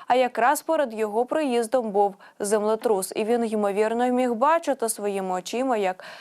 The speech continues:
його будинок завалився. Вояка-злочинець додав: «Неужели з одної війни на другу приїхав?» Схоже, природа теж не хоче, щоб рашисти поверталися додому, і тому готує їм такі страшні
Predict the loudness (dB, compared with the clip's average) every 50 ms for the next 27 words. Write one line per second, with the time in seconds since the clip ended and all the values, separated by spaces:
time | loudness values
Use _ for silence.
0 | -20 -10 -2 0 2 2 4 4 2 2 2 0 0 0 0 0 0 -2 -2 -4
1 | -6 -6 -4 -2 0 0 2 2 2 2 2 0 -2 -4 -4 -4 -4 -2 0 2
2 | 4 4 6 6 6 6 4 4 4 2 2 2 2 0 2 2 0 0 2 2
3 | 4 4 4 6 4 4 2 2 -2 -4 0 2 2 2 4 4 4 4 4 2
4 | -2 -6 -2 0 2 2 2 2 2 2 4 4 4 4 2 0 0 2 2 2
5 | 2 2 2 2 2 4 4 2 2 2 0 -2 0 0 0 0 0 0 -2 -4
6 | -2 0 0 2 2 2 0 0 0 -2 -2 0 0 2 0 0 0 0 0 0
7 | 0 0 -6 -14 -20 -20 -20 -8 -2 0 0 2 4 2 2 2 2 2 4 4
8 | 4 4 4 4 4 2 2 2 0 0 2 2 0 0 0 -2 -8 -12 -12 -6
9 | -2 -2 -2 -2 -2 -4 -6 -6 -4 -4 -4 -4 -2 -2 -2 -2 -2 -2 0 0
10 | 0 0 0 -2 -4 -2 0 -2 0 -2 -2 0 2 2 2 2 0 -2 -4 -4
11 | -4 -4 -4 -6 -2 0 2 2 2 2 0 -2 -2 -4 -4 -4 -4 -4 -2 -4
12 | -4 -4 -2 -2 0 0 0 -2 -2 -4 -4 -4 -6 -8 -8 -6 -4 -4 -4 -4
13 | -4 -6 -8 -8 -8 -8 -8 -6 -6 -6